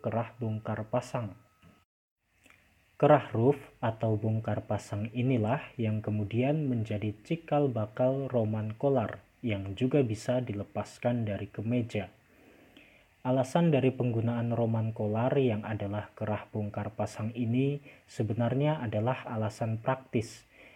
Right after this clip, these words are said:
yaitu agar kerah dan kemeja dapat dibersihkan secara terpisah. Ketika kerah menjadi bernoda, bisa diganti tanpa harus mengeluarkan biaya untuk membeli pakaian baru,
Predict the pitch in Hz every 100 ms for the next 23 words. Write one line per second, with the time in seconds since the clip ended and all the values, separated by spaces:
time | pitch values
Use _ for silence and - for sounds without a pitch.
0 | _ 104 98 98 - 131 147 113 107 107
1 | - 143 139 131 - - 113 113 113 110
2 | 101 98 113 139 170 - - _ 113 113
3 | 147 135 120 117 113 180 170 - 156 156
4 | 151 - 139 143 127 131 131 127 123 -
5 | 139 - 107 - _ _ - _ _ 123
6 | 117 139 156 - 143 143 - 131 120 113
7 | 110 104 104 107 107 101 117 143 165 -
8 | 113 107 117 107 107 107 104 104 143 147
9 | 131 110 110 117 110 117 120 - 135 131
10 | 131 127 127 - 147 135 117 117 113 117
11 | 156 196 - - _ - 139 123 120 160
12 | 160 139 123 113 113 143 - 113 - 120
13 | 117 117 117 139 127